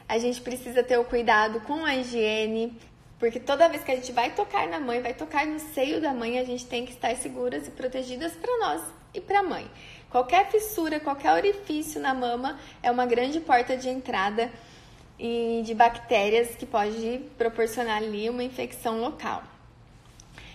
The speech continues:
E aí, como que a gente faz e por que que a gente faz? Porque na amamentação a gente tem as complicações. O engurgitamento mana-, mamário, que é o peito empedrado,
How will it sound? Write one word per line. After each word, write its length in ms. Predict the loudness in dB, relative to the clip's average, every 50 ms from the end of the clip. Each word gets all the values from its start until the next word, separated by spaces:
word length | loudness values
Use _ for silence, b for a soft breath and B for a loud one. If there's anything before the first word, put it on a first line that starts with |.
| B B B
E 80 | 6
aí, 440 | 6 6 6 6 4 2 2 0 0 4
como 300 | 4 6 6 6 4 2
que 100 | 2 2
a 80 | 0
gente 300 | 0 -2 -4 -6 -8 -6
faz 340 | -4 -2 0 0 0 0 -2
e 60 | -6
por 240 | -6 -4 -2 -2 -2
que 260 | -2 -2 -4 -2 0
que 80 | 0 0
a 60 | 0
gente 300 | 0 0 -4 -6 -8 -10
faz? 280 | -10 -10 -10 -10 -10 -12 -16 -20 -20 -20 -20 -20 -20 B B B B B B B
Porque 260 | -8 -6 -2 -2 -2
na 160 | 0 0 0 2
amamentação 680 | 2 2 2 0 -2 -4 -4 -4 -4 -4 -4 -4 -4
a 60 | -4
gente 220 | -4 -6 -8 -8
tem 100 | -8 -8
as 140 | -8 -8 -6
complicações. 920 | -6 -6 -6 -4 -6 -4 0 0 0 0 0 0 0 0 0 -2 -4 -6 -10 -14 -18 -18 B B B B B B
O 40 | -4
engurgitamento 720 | -2 0 0 0 -2 0 0 0 2 2 0 -4 -6 -6 -6
mana-, 320 | -6 -4 -4 -4 -4 -6 -6 -4
mamário, 680 | -4 -4 -2 -2 0 0 0 0 -2 -2 -4 -6 -8 -10 -14 -18 -12
que 140 | -2 2 4
é 180 | 4 4 2 0 -4
o 60 | -8 -6
peito 360 | 0 2 2 4 2 0 -4
empedrado, 920 | -6 -2 0 0 0 2 2 2 2 2 2 0 -2 -4 -6 -6 -6 -8